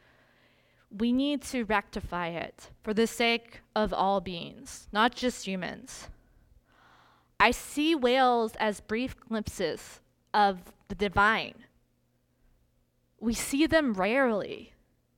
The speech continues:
and even more so, rarely understand them. But when you see them emerge from the water in their size and in their power,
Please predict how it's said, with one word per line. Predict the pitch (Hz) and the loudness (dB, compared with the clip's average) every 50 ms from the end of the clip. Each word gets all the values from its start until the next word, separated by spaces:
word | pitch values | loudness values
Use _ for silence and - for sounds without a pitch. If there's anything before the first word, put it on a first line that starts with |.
| _ _ _ _ _ _ _ _ | _ _ _ _ _ _ _ _
and | - 202 226 | -6 -2 0
even | 277 294 330 339 302 269 247 | 2 4 4 4 4 4 4
more | 233 226 220 233 254 277 311 302 | 4 4 6 8 8 8 8 6
so, | 277 - - 220 196 185 170 165 160 165 180 - _ _ _ _ _ - | 4 2 2 2 2 4 4 2 0 -2 -4 -6 _ _ _ _ _ -4
rarely | 196 214 247 277 302 302 285 285 277 254 | -2 0 2 4 2 2 2 0 -2 0
understand | - 226 233 202 214 220 - - - - 196 208 240 226 196 180 | 0 0 0 0 0 -2 -4 -6 -8 -6 -4 -2 -2 -2 -4 -4
them. | - - - - 294 _ _ _ _ _ _ _ - _ _ _ _ _ _ _ _ _ _ _ _ _ _ _ _ | -8 -10 -12 -14 -18 _ _ _ _ _ _ _ -20 _ _ _ _ _ _ _ _ _ _ _ _ _ _ _ _
But | - 226 | 2 6
when | 269 285 302 | 6 6 6
you | 294 277 | 6 2
see | - - - - - 285 294 320 330 302 | 0 -2 -6 -4 0 2 4 6 6 8
them | 247 262 247 233 226 214 214 202 196 190 185 202 - _ - - - - - - _ _ _ _ _ _ _ _ _ _ _ - | 8 8 8 8 6 4 4 2 0 -2 -4 -8 -10 _ -12 -12 -12 -14 -20 -20 _ _ _ _ _ _ _ _ _ _ _ -2
emerge | 202 220 226 233 254 277 285 294 294 294 233 - - | 0 2 4 6 6 6 4 2 0 -2 -2 -2 -4
from | - 247 233 226 | -2 -2 -4 -4
the | 226 214 | -4 -4
water | 196 190 202 226 262 285 311 302 254 226 202 185 180 - - - _ _ _ _ _ _ _ _ _ _ _ _ _ _ _ _ _ _ _ _ _ - | -4 -2 2 6 6 6 6 6 2 0 0 -2 -4 -8 -12 -16 _ _ _ _ _ _ _ _ _ _ _ _ _ _ _ _ _ _ _ _ _ -4
in | 247 240 226 | -2 -2 -2
their | 208 208 202 | -2 -2 -4
size | - - - - 233 220 226 240 247 247 247 247 247 247 247 254 247 - - | -6 -8 -6 -4 -2 0 2 2 2 2 2 0 0 0 -2 -4 -4 -6 -10
and | - 196 | -10 -8
in | - 208 214 208 208 | -6 -6 -4 -4 -4
their | 190 190 185 | -4 -4 0
power, | - - - - 247 247 262 262 269 277 277 269 269 277 277 269 | -2 -2 -2 2 4 6 6 6 6 4 2 2 2 0 0 -2